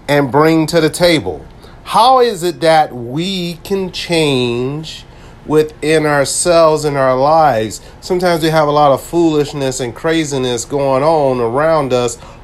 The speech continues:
all the time, but sometimes we gotta take a step back. What could we do about our lives? Don't focus on anybody else. Don't focus on what other people are doing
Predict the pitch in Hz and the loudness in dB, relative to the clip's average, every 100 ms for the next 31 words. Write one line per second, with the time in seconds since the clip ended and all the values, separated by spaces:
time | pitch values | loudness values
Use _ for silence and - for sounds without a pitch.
0 | - 143 139 135 127 117 - 165 160 123 | -2 2 4 2 0 -6 -6 -4 -2 -2
1 | 110 98 - - 113 123 170 160 156 131 | -4 -10 -16 -12 -6 -2 -2 -2 -2 -2
2 | 135 135 117 147 117 110 - 135 - - | 0 0 0 -4 -4 -6 -2 -2 -2 -2
3 | 135 104 - - - - - - - - | 0 0 -2 -12 -20 -20 -20 -20 -20 -14
4 | 107 117 156 151 - 147 123 127 120 92 | -4 2 2 2 -2 -2 -2 -4 -6 -8
5 | 113 147 143 120 113 110 117 117 127 123 | -4 0 2 0 -2 -6 -6 -2 4 4
6 | 120 120 113 107 113 123 110 95 87 82 | 4 2 2 0 2 4 4 2 -4 -8
7 | 78 - - - - 135 143 170 170 165 | -14 -20 -20 -18 -6 -4 -2 -4 -4 -2
8 | 175 175 170 175 170 170 180 151 139 139 | -2 0 0 0 2 4 4 4 4 2
9 | - - - - - 123 131 160 156 156 | -2 -16 -20 -12 -2 0 0 -2 -2 -2
10 | 175 165 165 165 165 170 165 175 180 170 | 0 0 0 0 0 -4 -4 0 0 0
11 | 139 131 127 131 139 | 0 0 0 -2 -6